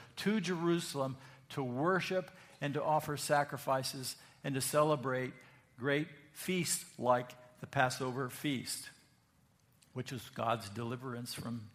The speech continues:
Egypt. Zechariah nine nine describes what is about to happen.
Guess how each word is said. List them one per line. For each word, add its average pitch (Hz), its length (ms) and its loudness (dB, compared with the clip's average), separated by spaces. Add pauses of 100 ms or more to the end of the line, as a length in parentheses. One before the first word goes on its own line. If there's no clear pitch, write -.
(340)
Egypt. 143 420 -8 (3500)
Zechariah 208 560 8
nine 175 320 8
nine 156 320 6
describes 143 800 6
what 151 100 2
is 139 100 0
about 139 260 4
to 139 100 0
happen. 139 380 4